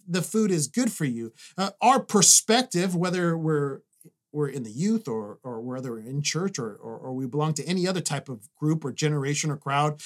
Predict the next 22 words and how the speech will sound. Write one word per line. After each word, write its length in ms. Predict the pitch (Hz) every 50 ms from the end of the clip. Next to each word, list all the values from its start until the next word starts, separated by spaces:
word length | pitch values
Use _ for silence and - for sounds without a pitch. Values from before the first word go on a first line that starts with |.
| - - -
uh, 140 | 185 185 185 - - - - -
it, 240 | 208 214 214 - _ _ _ _ _ _ _ _ _
all 300 | 175 196 247 294 294 294
of 100 | 247 170
us 280 | 196 180 170 - - -
can 300 | - - 220 202 196 175
be 280 | 156 170 190 180 175
heavily 600 | 165 147 - 220 240 247 226 262 262 254 247 226 226 - _ -
influenced 840 | 202 233 254 247 196 - 175 156 143 127 120 123 151 160 - - - _ - - _ _
by 420 | 131 127 185 190 185 175 180 180 175 - _ -
culture 720 | - - 202 208 226 226 220 - - 233 233 240 233 - _ _ _ _
and 160 | 160 160 165
the 60 | 165
generation 760 | 151 - - 165 165 160 156 143 131 123 123 123 - 156 147 -
around 400 | 131 135 131 135 156 175 165 -
us. 160 | - - - _
The 120 | - 143
crowd 460 | 147 - - - 139 135 135 147 165 156
has 300 | - 131 131 151 147 -
power 540 | - - - - 175 190 208 185 151 - - 110
over 260 | 110 110 - - -
us. 280 | - _ - - -